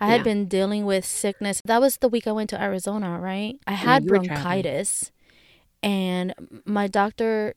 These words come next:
Speaker 1: cleared me to go. So on Wednesday, I woke up feeling great. And then when I got to Arizona, something about the
Speaker 2: Heat.
Speaker 1: dry heat exacerbated my asthma. And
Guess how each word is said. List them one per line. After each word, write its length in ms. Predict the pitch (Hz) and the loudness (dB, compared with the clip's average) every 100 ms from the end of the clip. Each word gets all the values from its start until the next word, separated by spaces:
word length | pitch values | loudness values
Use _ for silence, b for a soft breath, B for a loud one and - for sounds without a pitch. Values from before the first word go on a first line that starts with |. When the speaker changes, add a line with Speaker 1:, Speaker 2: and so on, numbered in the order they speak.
| - | -8
Speaker 1:
cleared 300 | - 214 196 | -2 0 0
me 240 | 196 180 180 | -2 -4 -4
to 100 | 185 | -4
go. 460 | 196 180 185 202 | 0 0 0 -4
So 220 | 214 214 196 | -6 -4 -4
on 200 | - 190 | -4 -2
Wednesday, 320 | 185 202 202 185 | -2 -2 -2 -2
I 60 | |
woke 240 | 202 208 202 | 0 -2 -4
up 140 | - | -8
feeling 380 | - 185 175 175 | -8 -6 -6 -8
great. 580 | - 190 190 170 - - - | -8 -4 -2 -4 -8 -14 -8
And 160 | 196 | -4
then 140 | 185 185 | -2 -2
when 120 | 180 | -2
I 160 | 170 180 _ | -4 -6 _
got 260 | - 247 240 | 0 2 0
to 160 | - 196 | -2 0
Arizona, 560 | 185 180 185 180 175 B B B B - | 2 2 2 0 -2 B B B B -6
something 720 | - 254 262 - 302 311 285 | 2 4 4 4 4 4 4
about 380 | 233 220 214 202 - | 2 4 2 2 0
the 80 | 220 | 2
Speaker 2:
Heat. 40 | |
Speaker 1:
dry 220 | 214 220 233 | 4 4 4
heat 540 | - 240 262 311 - b b b b - | 0 0 2 0 -8 b b b b -4
exacerbated 920 | 240 - 233 233 - 233 214 214 208 | -2 4 4 4 2 2 4 2 2
my 180 | 202 196 - | 0 -2 0
asthma. 680 | 190 208 208 185 - 208 _ _ _ _ _ _ _ _ - | 0 0 -2 -6 -6 -10 _ _ _ _ _ _ _ _ 0
And 340 | 226 214 202 | 2 2 0